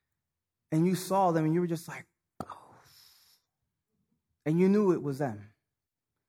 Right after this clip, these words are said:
And you did everything that you could possibly do in order to get them.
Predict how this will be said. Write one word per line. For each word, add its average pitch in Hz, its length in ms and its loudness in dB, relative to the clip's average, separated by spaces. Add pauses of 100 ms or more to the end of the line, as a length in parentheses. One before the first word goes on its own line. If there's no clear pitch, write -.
(180)
And 151 120 2
you 220 120 0
did 185 240 4
everything 226 920 0
that 151 120 -2
you 170 140 -4
could - 200 -8
possibly 175 560 -8
do 135 460 -6 (500)
in 143 140 0
order 123 420 -6 (100)
to - 100 -20
get 110 280 -10 (600)
them. 127 320 -8